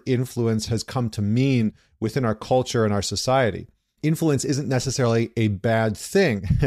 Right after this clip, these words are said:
<laughs> right? We are all influenced by thoughts, by news, by the people that we love and care about. We, we are all influenced daily, hourly by the people that we surround ourselves with. So for you as a man within your relationship,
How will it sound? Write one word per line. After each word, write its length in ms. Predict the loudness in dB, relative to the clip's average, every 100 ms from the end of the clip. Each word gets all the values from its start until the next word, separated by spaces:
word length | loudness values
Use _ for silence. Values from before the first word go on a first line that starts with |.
| 0
<laughs> 300 | -2 -8 -2
right? 360 | 2 4 4 2
We 200 | 4 4
are 180 | 4 2
all 300 | 2 4 2
influenced 720 | 2 0 0 0 0 -2 -4 0
by 400 | 2 4 4 2 -4 _
thoughts, 520 | -4 0 2 0 -4
by 380 | 0 2 4 4
news, 540 | 2 4 4 4 2
by 460 | 0 2 4 4 2 -2
the 80 | -2
people 300 | 2 2 2
that 100 | 2
we 100 | 2
love 400 | 4 4 4 2
and 160 | 0
care 320 | -2 -2 2 2
about. 320 | 2 0 2
We, 200 | 2 0 0
we 180 | 2
are 220 | 4 2 2
all 280 | 2 2 2
influenced 680 | 0 -2 -2 -2 0 -2 -6 _ _ -6
daily, 600 | 0 2 2 2 2 0 -6 _ -2
hourly 520 | 2 4 4 4 2
by 180 | 2 0
the 100 | 0
people 300 | -2 -2 -2
that 100 | 0
we 100 | -2
surround 600 | -2 -2 0 0 0 2
ourselves 540 | 0 -2 -4 -6 -8
with. 220 | -10 -8
So 400 | -2 4 6 6 2 _
for 200 | 0 4
you 240 | 6 6
as 80 | 4
a 80 | 4
man 300 | 2 2 2
within 240 | 0 0
your 120 | 0
relationship, 840 | 0 0 2 0 -2 -6 -2 -2 -2